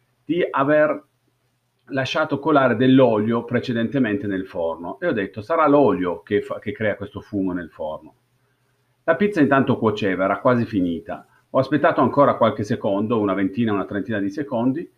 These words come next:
e poi ho aperto il forno. È uscito un mucchio di fumo, molto, molto fumo.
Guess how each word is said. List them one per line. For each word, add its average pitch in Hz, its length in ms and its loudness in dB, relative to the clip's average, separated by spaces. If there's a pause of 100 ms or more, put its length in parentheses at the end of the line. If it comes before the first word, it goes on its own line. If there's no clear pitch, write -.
(220)
e 214 100 2
poi 180 180 6
ho 123 40 6
aperto 110 560 2
il 101 160 -4
forno. 82 560 -8 (480)
È 214 80 0
uscito 135 480 4
un 147 100 6
mucchio 139 240 6
di 101 120 0
fumo, 80 560 -6 (240)
molto, 123 400 6
molto 113 260 4
fumo. 80 480 -8